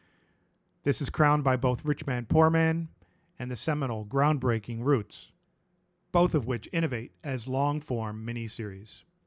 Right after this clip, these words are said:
Not to mention what becomes one of Silverman's better calling cards, Battle of the Network Stars. As obvious a ploy for TuneIn as can be imagined,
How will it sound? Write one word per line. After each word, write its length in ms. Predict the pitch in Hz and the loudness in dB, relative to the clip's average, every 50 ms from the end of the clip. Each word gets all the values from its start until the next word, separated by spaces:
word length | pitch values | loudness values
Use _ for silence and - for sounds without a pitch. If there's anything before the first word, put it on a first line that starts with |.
| _ _ _ _ _ _ _ _ _ _ - - _ _ _ _ _ _ _ _ _ - | _ _ _ _ _ _ _ _ _ _ -20 -20 _ _ _ _ _ _ _ _ _ 0
Not 180 | 135 151 160 - | 0 2 2 2
to 80 | 165 | 4
mention 280 | 156 160 170 - 175 160 | 4 4 4 4 4 2
what 120 | 160 - | 2 2
becomes 380 | - 151 - 156 151 156 143 147 | 2 0 2 2 2 0 0 0
one 160 | 156 151 151 | 0 2 2
of 80 | 147 143 | 0 0
Silverman's 1080 | - 165 151 147 160 151 147 151 147 151 147 147 147 143 139 - - - - - - | 0 0 2 2 0 0 0 0 0 0 0 -2 -2 -4 -6 -8 -12 -12 -14 -14 -16
better 800 | - 135 143 175 156 135 - 151 156 180 202 220 233 247 240 240 - _ _ _ _ _ _ - - | -14 -8 -6 -6 0 2 4 4 4 4 2 2 2 0 -2 -6 -10 _ _ _ _ _ _ -14 -4
calling 260 | - 165 165 180 185 | -2 0 0 0 0
cards, 540 | 175 196 202 196 214 220 202 - - - - _ _ _ _ _ _ _ _ _ _ _ _ _ - | 2 4 4 4 4 2 0 -4 -10 -16 -20 _ _ _ _ _ _ _ _ _ _ _ _ _ -4
Battle 360 | 160 151 160 160 165 - - - | -2 -2 0 0 -2 -4 -6 -8
of 100 | 160 131 | -10 -10
the 100 | 120 123 | -8 -8
Network 400 | 113 123 127 202 170 131 127 - | -8 -8 -8 -6 -6 -6 -6 -8
Stars. 600 | - - 120 110 104 101 98 - 139 - - - _ _ _ _ _ _ _ _ _ _ _ _ _ _ _ _ _ _ _ - | -10 -10 -10 -10 -10 -10 -12 -16 -18 -20 -20 -20 _ _ _ _ _ _ _ _ _ _ _ _ _ _ _ _ _ _ _ -6
As 140 | 135 131 143 | -4 0 2
obvious 420 | 139 143 139 151 156 151 139 - | 2 2 2 4 2 2 2 2
a 60 | 160 | 0
ploy 240 | - - 156 147 143 | 0 2 2 2 2
for 120 | 139 - 139 | 2 0 -2
TuneIn 460 | - 170 151 135 127 110 101 107 151 | 0 0 0 0 0 -2 -4 -6 -6
as 160 | 139 120 - | -6 -8 -6
can 160 | - - 127 | -4 -4 -4
be 100 | 117 120 | -4 -4
imagined, 540 | 120 120 117 113 107 104 101 107 135 143 | -4 -4 -4 -4 -4 -6 -8 -10 -14 -16